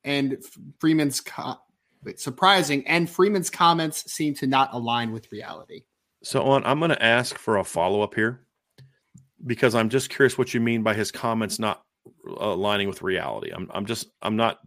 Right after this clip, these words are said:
Speaker 2: disagreeing with you there. I just don't know what you're referring to there. Uh, I don't think it's about not gelling. I don't, I don't think there was any issue with gelling with Tyler Buckner.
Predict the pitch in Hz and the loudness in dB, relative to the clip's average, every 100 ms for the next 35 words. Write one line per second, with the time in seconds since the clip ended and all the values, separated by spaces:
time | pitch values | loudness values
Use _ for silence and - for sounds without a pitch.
0 | - 113 117 113 123 139 131 135 120 107 | -18 -10 -8 0 0 2 2 2 2 0
1 | 98 117 - 98 95 95 - - 87 82 | -4 -4 -4 -2 0 -2 -4 -8 -6 -6
2 | - 80 - - - - - _ _ _ | -6 -8 -10 -14 -14 -14 -16 _ _ _
3 | _ _ _ _ _ _ _ _ - - | _ _ _ _ _ _ _ _ -20 -20
4 | _ _ _ _ - 123 170 - - 170 | _ _ _ _ 0 2 2 2 0 2
5 | 180 139 135 110 - _ _ _ - 117 | 2 2 4 4 0 _ _ _ -2 2
6 | 127 - - 113 143 165 135 143 - - | 2 2 2 4 4 2 2 0 -2 2
7 | 147 202 180 165 156 123 147 170 139 - | 2 4 2 2 4 4 2 0 -2 -2
8 | 131 104 107 131 117 98 98 - 110 104 | -4 -2 0 2 2 -2 -6 -6 0 0
9 | - - 113 90 95 - - | 0 -2 -2 0 -4 -6 -20